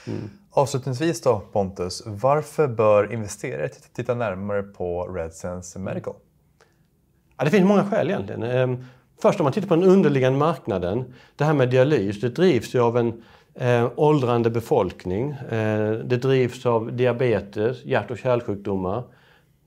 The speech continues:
Speaker 1: Så att vi, vi, vi, den växer ju, den här, eh, befolkningen som måste gå på dialys, tyvärr. Samtidigt finns det då initiativ att kunna göra det här mer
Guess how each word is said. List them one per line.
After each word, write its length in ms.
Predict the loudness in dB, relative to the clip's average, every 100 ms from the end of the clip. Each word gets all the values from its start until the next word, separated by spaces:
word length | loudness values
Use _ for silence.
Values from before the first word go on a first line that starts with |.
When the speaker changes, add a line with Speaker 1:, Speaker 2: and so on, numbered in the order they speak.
| _ -4
Speaker 1:
Så 100 | -2
att 200 | -2 -6 _ _ _
vi, 180 | -6 -4
vi, 200 | 0 0
vi, 160 | 0 0
den 200 | 0 2
växer 440 | 0 -2 -6 -4
ju, 100 | -2
den 60 | 0
här, 440 | 0 -2 -4 -6 -6 -4
eh, 180 | -2 -2
befolkningen 480 | -2 2 2 0 -2
som 380 | -4 -6 -8 -8
måste 460 | -2 -2 -2 -6 -4
gå 120 | -4
på 120 | -2
dialys, 380 | -2 0 -2 -4
tyvärr. 300 | -6 -4 -6 -10 -20 -20 _ _ _ _
Samtidigt 400 | -2 0 2 2
finns 160 | 2 2
det 60 |
då 120 | 4 4
initiativ 640 | 4 0 -2 0 2 0
att 180 | -4 -4
kunna 260 | -2 2
göra 280 | 2 4 2
det 60 | 0
här 200 | 0 0
mer 400 | 0 -2 -4